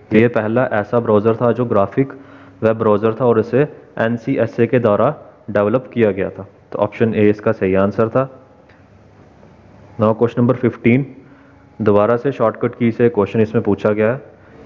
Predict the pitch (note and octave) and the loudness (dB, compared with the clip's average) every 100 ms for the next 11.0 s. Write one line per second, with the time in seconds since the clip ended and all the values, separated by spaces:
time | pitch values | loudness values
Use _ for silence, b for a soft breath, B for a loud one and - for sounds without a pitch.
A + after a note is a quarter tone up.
0 | B - A2+ G#2+ B2 - A2+ B2+ - A2+ | B -2 0 2 0 0 -2 -2 -4 -8
1 | - B2+ A#2+ G#2+ G#2 A#2+ A2+ G2+ G#2 A2+ | -4 -2 0 -2 0 0 2 0 -2 -2
2 | A2+ A#2+ A#2 G2+ G2+ A2 D3 B B B | 2 0 2 0 0 -4 -6 B B B
3 | - A#2 A#2 A2+ A#2+ A#2+ C3+ A2 A2+ B2+ | -4 -2 0 0 -2 -4 -2 0 0 -2
4 | B2 A#2 A2+ C#3 C3 G#2+ - A#2 B2 A#2+ | 2 0 2 -2 0 -2 0 -6 0 2
5 | B2+ A2+ - G#2 G#2 G#2+ G#2+ - G#2+ C3+ | 2 -2 -4 -2 0 0 -4 -4 -6 -6
6 | - B B B B - B2 A2+ A2 B2 | -10 B B B B 0 0 4 4 6
7 | C3 C#3+ C#3+ - A#2+ - - C3 - G#2+ | 4 0 -2 -2 -4 -4 -6 -6 -2 -4
8 | G#2 - C3+ - A2 G2 F#2+ - - - | -4 -4 -4 -2 -2 -2 -6 -20 -20 -20
9 | b b b - - - A#2+ A2+ B2+ B2+ | b b b -20 -20 -4 -2 0 2 2
10 | B2 A#2+ A#2+ B2 - G#2+ A2+ G#2+ G#2 B2+ | 2 2 0 -2 -2 -2 0 2 2 0